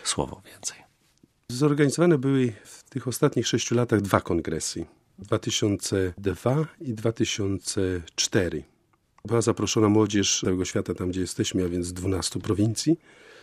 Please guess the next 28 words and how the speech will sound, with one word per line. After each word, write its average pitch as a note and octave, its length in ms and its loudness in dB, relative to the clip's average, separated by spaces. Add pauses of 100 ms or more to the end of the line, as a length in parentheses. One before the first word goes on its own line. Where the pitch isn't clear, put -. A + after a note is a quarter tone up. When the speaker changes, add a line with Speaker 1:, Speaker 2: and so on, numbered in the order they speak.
(300)
Speaker 2:
Oczywiście A2+ 500 4
z F2+ 120 -2
niektórych G#2+ 520 6
prowincji G2+ 500 0
przybyli F#2 560 0
tylko G2 200 -2
reprezentanci G2+ 840 0
ze F2+ 140 0
względów F2+ 440 -2
ekonomicznych G#2+ 680 2
czy G2+ 120 -4
też - 340 -2
wizowych, G2+ 720 0 (960)
ale, D#3+ 460 2
no, D#3 180 4
zgromadziło C#3 520 4
ostatni G2+ 600 4 (220)
kongres G2 680 0 (140)
ponad G2 380 -2 (140)
dwieście G2+ 440 2
osób. - 520 -4 (460)
Młodzież, G2+ 460 4
y, G#2 240 -2
z - 80 -12
poszczególnych G2 500 0
krajów F#2 360 2
się G2 420 0
dzieliła F#2 420 0